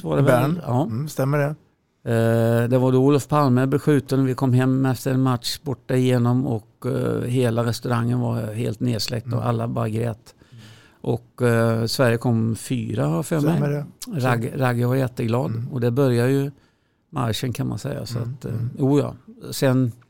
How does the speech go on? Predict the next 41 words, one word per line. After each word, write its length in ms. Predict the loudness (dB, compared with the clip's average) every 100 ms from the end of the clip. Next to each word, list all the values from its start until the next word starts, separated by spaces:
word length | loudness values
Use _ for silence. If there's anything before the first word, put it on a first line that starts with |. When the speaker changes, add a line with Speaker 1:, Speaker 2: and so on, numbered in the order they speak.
| _ _ _ _ _ -20 -20 -20 _ _
Speaker 1:
sen 200 | 0 4
när 100 | 6
jag 100 | 6
var 160 | 6 4
så 140 | 2
pass, 460 | 0 0 0 -4 -6 -4
hade 220 | -2 -2
så 140 | -2 0
mycket 260 | 0 -2
kontakter 460 | -2 0 0 -2 -4
med 100 | 0
handboll 320 | 0 0 -4
och 80 | -8
så, 200 | -8 -8
så, 400 | -8 -8 -8 -8
så 200 | -6 -6
f-, 200 | -8 -14 -20 -16
fick 200 | -14 -8
jag 120 | -6 -4
ju, 80 |
liksom, 360 | -6 -6 -8 -10
citat, 480 | -4 0 2 0 -2
hålla 240 | -4 -2 0
på 200 | 0 0
med 180 | -2 -6
det, 100 | -10
liksom. 240 | -8 -6
Speaker 2:
Mm. 140 | -8 -8
Speaker 1:
Jag 240 | -4 -4 -4 -10 -20 -20 _
kände 280 | 0 2 4
ju 80 | 4
Ragge, 300 | 2 2 -2
vi 100 | -2
hade 160 | -2
ju 160 | -2 -4
spelat 360 | -4 -4 -2
mot 220 | -4 -6 -6
varandra, 400 | -8 -8 -8 -8
och 400 | -8 -8 -10 -12 -14 -12
ja. 180 | -12 -14 -18 -20 _ _ _ -10
Speaker 2:
Hur, 140 | -10